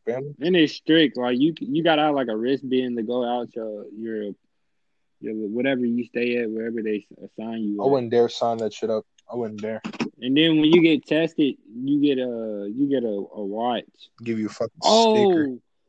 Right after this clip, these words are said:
Speaker 2: oh, listen, there, this girl says something. There's a, there's a watch that they wear. They wear it, and it tells you, like, your temperature and shit. Like, if you have covid before you even know that you have it.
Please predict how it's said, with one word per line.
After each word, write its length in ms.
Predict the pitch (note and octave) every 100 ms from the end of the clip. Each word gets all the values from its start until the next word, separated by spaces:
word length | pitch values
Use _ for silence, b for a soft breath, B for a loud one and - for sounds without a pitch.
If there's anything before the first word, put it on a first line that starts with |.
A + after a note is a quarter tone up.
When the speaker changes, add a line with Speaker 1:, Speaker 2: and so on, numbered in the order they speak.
| _ _ _ -
Speaker 2:
oh, 280 | E3 F#3+
listen, 680 | F3+ F3 G#3+ G#3 G#3 E3 C3+
there, 240 | E3 G3 -
this 220 | D#3 F3+ D#3+
girl 320 | F3 G#3 G#3 -
says 300 | F#3 E3+ -
something. 440 | F3 D#3 C#3+ B2+
There's 200 | D3+ E3
a, 100 | D3+ - -
there's 240 | D3 E3
a 100 | B2
watch 460 | A2+ B2 E3 F#3+ - D3+
that 140 | C#3+
they 140 | C#3+ C#3
wear. 540 | B2 C#3+ E3 B2+ G#2 _ _ _ _ _ _
They 100 | C3
wear 380 | C3+ C#3 F3+ F#3+
it, 140 | F#3 - _ _ -
and 160 | C#3+ D#3
it 160 | C3
tells 320 | - D#3+ E3+
you, 280 | D3+ D#3 C3+
like, 280 | B2 A2+ - _ _ _ _ _ _ _ _
your 240 | C3 C#3
temperature 580 | C3 - F3 E3+ D3 -
and 200 | C#3+ C3+
shit. 280 | - C3+ B2
Like, 200 | A#2+ A#2+
if 80 | B2
you 180 | D3 C#3+
have 220 | C3 A2+
covid 540 | - C3+ D3 C#3 A2+
before 600 | A#2 A2 - C3+ B2+ G#2 F#2 _ _ _ _ _
you 200 | - C3 C#3
even 300 | C3+ A#2+ G#2+
know 440 | A2 C3 A#2 G2 - _ _ _
that 180 | A2+ G#2
you 140 | A2+ A#2+
have 260 | A#2+ G#2+
it. 120 | F#2